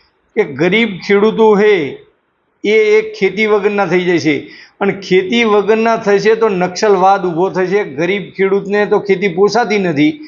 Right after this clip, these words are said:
અને એમાંય આ કંપનીઓ આવી જાય ને જમીન લઈ લે તો એ નક્સલવાદ, આપણે નક્સલવાદનું ઊભું કરીએ અહીં. તો આમાં પણ ખેડૂતોને સાંભળે અને નોટિફિકેશન જે બહાર પાડે સરકાર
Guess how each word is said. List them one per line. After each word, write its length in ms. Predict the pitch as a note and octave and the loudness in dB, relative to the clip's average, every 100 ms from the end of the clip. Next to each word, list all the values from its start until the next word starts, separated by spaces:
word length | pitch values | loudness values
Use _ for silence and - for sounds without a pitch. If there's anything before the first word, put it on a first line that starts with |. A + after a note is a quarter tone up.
| - _ | -20 _
અને 240 | G3 F3+ E3+ | -6 -2 0
એમાંય 280 | F3+ G#3+ A3+ | 0 2 2
આ 100 | G#3+ | 0
કંપનીઓ 500 | G#3+ G#3 G#3+ G#3+ G#3+ | -2 -4 -2 -2 0
આવી 280 | G#3+ A3+ | 2 2
જાય 180 | G#3+ G#3+ | 2 0
ને 100 | F#3 | 0
જમીન 340 | D#3 F3+ G3+ G3+ | -2 -2 -2 0
લઈ 240 | A3 A#3+ | 2 2
લે 160 | G3+ G3+ | 2 0
તો 100 | G3 | 0
એ 80 | |
નક્સલવાદ, 680 | F#3+ F3 - G#3 G3 G3+ G3+ | 0 -2 -2 0 2 2 2
આપણે 260 | F3+ F#3 F#3+ | -2 0 -2
નક્સલવાદનું 800 | E3 D#3+ F#3+ F3+ F#3 F3+ G#3 E3+ | -4 -4 -2 0 0 -2 -4 -4
ઊભું 260 | C3 D#3+ | -2 -4
કરીએ 280 | D3+ D#3+ D#3 | -2 -2 0
અહીં. 260 | C3+ B2+ G#2+ - - _ | -2 -4 -10 -20 -20 _
તો 60 | F3+ | 0
આમાં 400 | E3 F3 G#3 A3 | 2 2 0 0
પણ 220 | A3 A3 | 0 -2
ખેડૂતોને 880 | G#3+ F#3 G3 G3+ - G#3 G#3+ G#3+ G3 - - _ _ - D#3 | -4 -2 0 0 0 0 0 -2 -4 -10 -20 _ _ -10 -6
સાંભળે 580 | - E3 D#3 E3+ G#3 A3+ - - _ _ _ _ - | -2 0 2 2 2 0 -4 -18 _ _ _ _ -6
અને 320 | F#3+ G3 - E3 | -4 -4 -4 -6
નોટિફિકેશન 840 | D#3 E3 F3+ F#3+ F#3+ G#3 F3 G#3 | -2 0 0 -2 0 0 0 0
જે 140 | G3 G3+ | 2 0
બહાર 440 | E3 F3 F3+ G3+ F3 | 0 0 2 2 0
પાડે 260 | G3+ A3+ | 0 0
સરકાર 720 | F3 F#3 D3+ E3+ D#3 - - | 0 -2 0 0 -2 -4 -18